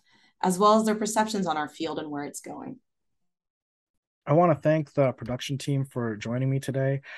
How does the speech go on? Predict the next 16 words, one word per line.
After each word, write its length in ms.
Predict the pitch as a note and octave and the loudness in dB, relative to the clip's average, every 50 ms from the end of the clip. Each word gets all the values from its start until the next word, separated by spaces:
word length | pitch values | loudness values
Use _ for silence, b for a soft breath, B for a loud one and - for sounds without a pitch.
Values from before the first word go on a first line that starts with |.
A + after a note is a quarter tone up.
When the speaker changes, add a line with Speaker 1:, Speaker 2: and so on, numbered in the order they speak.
| B B - | B B -4
Speaker 2:
We'll 200 | A#2+ B2+ C3 B2+ | -2 0 0 0
get 200 | A#2+ A#2+ C#3 C3+ | 0 0 0 0
to 80 | - B2+ | 0 -2
hear 260 | A#2 - C3+ B2 B2 | -4 -2 -2 -2 -2
a-, 180 | A2+ A2 A2+ A2+ - _ _ | -2 -4 -6 -8 -10 _ _
from 300 | _ - B2+ A#2+ A#2 A#2 A2 | _ -4 -2 -2 -2 -2 -2
each 220 | C3 C3+ - - | -4 -4 -4 -4
of 80 | C3 A#2 | -4 -2
them 160 | A#2+ B2 A#2+ | 0 0 0
more 500 | A#2+ A#2+ A#2+ B2 C3 C#3+ D3+ D#3 D#3+ - | 0 2 2 2 4 4 4 2 2 2
over 200 | - C3 A#2+ A#2+ | 2 2 2 2
the 80 | A2+ A#2 | -2 -4
course 340 | - - - A#2+ A#2 - - | -4 -2 -2 -2 0 -2 -4
of 120 | A#2+ A2 | -4 -4
the 80 | A2 A2 | -4 -6
season. 500 | - - C3+ C#3+ C#3 E3+ F3 F3+ F#3+ | -2 0 0 2 4 4 2 2 2